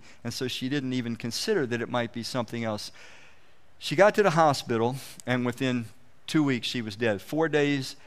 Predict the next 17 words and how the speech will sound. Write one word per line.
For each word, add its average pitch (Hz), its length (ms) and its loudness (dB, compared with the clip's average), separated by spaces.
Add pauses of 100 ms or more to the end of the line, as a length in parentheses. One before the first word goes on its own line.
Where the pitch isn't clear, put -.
of 110 200 -4
hitting 160 240 2
the 113 60 -2
hospital, 113 420 -2
she - 180 -6
was 104 120 -10
comatose. 113 720 -2 (540)
And 113 200 0
like 113 120 -2
I 117 60 -2
say, 113 200 -4
in 107 60 0
a 107 40 -4
total 123 340 0
of 104 120 -4
fourteen 131 540 -4
days, 104 500 -4